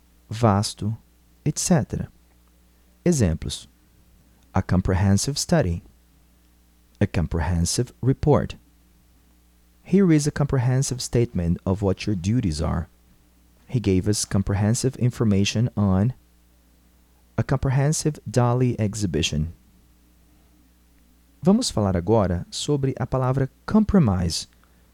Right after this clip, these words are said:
que nos lembra de compromisso, hora marcada, ou o compromisso, obrigação moral ou engajamento, que é traduzido como commitment ou obligation. Compromise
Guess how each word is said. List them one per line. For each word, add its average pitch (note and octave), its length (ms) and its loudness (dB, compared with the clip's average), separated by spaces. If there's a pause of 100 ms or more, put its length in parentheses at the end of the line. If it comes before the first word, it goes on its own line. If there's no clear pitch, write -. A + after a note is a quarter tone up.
que - 100 -2
nos E3 160 2
lembra E3+ 260 2
de E3 120 -4
compromisso, F3 800 0 (720)
hora G#2+ 260 8
marcada, D3 760 4 (640)
ou E3+ 360 2
o - 80 -4
compromisso, C#3+ 760 2 (300)
obrigação A#2+ 540 -2
moral B2 480 0 (120)
ou B2 100 0
engajamento, C3+ 880 0 (480)
que G#2 100 2
é F#2+ 60 4
traduzido G2 500 0
como G#2+ 380 0 (840)
commitment A#2+ 600 2 (340)
ou G2+ 120 2
obligation. A2+ 680 2 (2000)
Compromise G2+ 760 2